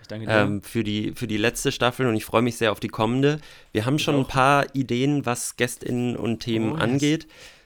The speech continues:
Speaker 2: Wir werden die Anfragen jetzt in den kommenden Tagen raushauen. Ich denke, die erste Folge wird wieder traditionell eine zwischen uns beiden sein, wo wir das
Speaker 1: Muss,
Speaker 2: Thema so ein
Speaker 1: muss.
Speaker 2: bisschen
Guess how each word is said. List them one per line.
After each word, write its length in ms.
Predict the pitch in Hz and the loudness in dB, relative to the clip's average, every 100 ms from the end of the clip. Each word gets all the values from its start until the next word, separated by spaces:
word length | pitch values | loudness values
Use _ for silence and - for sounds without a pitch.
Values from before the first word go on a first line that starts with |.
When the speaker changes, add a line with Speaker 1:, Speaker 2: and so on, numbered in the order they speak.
| _ - | _ -4
Speaker 2:
Wir 220 | 110 104 | -2 4
werden 260 | 110 117 110 | 4 4 2
die 180 | 107 | 0
Anfragen 460 | - 120 - 113 113 | 2 0 2 2 4
jetzt 200 | 113 - | 0 0
in 80 | 107 | 0
den 100 | 107 | 0
kommenden 380 | 110 110 107 107 | 0 0 0 0
Tagen 300 | 107 104 101 | 0 0 4
raushauen. 540 | 98 120 - 120 120 | 4 2 0 -2 -2
Ich 100 | - | -2
denke, 180 | 107 101 | 0 0
die 120 | 92 | 2
erste 300 | 82 101 - | 4 4 2
Folge 320 | 107 107 101 98 | -2 0 0 0
wird 200 | 95 - | -2 -2
wieder 440 | 101 98 98 104 - | 0 2 2 -2 -4
traditionell 680 | 104 107 107 - 101 98 - | 2 2 2 0 0 2 0
eine 260 | 101 98 | 0 -2
zwischen 320 | - 101 110 | -2 -6 -4
uns 160 | 107 101 | -4 2
beiden 320 | 104 110 113 | 6 6 6
sein, 300 | 107 107 107 | 4 4 2
wo 100 | 101 | 0
wir 60 | 95 | 0
das 140 | 104 | -2
Speaker 1:
Muss, 100 | 123 | -2
Speaker 2:
Thema 240 | 110 101 101 | 0 2 2
so 60 | 113 | 2
ein 40 | |
Speaker 1:
muss. 80 | 127 | 0
Speaker 2:
bisschen 380 | - 107 98 | 2 2 0